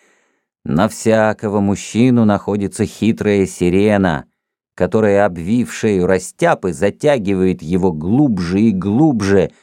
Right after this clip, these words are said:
на лужайку перед собственным домиком. Домиком с полированной мебелью в рассрочку, патефоном и фикусом на подоконнике. Женщины, вот кто тормозит прогресс.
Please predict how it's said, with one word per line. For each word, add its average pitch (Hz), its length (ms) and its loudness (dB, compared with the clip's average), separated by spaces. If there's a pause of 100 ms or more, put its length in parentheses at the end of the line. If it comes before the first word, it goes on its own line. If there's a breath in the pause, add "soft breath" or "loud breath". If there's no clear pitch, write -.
(180 soft breath)
на 127 240 2
лужайку 113 1000 0
перед 113 320 -2
собственным 117 760 2
домиком. 90 720 0 (480)
Домиком 110 640 0
с - 120 -12
полированной 135 600 2
мебелью 123 560 2
в 90 60 0
рассрочку, 104 720 -2
патефоном 123 840 0 (200 loud breath)
и 190 140 2
фикусом 143 880 2
на 107 100 0
подоконнике. 110 920 0 (560 soft breath)
Женщины, 117 920 0 (440)
вот 67 380 -2
кто - 240 -2
тормозит 101 540 -2
прогресс. 92 580 -2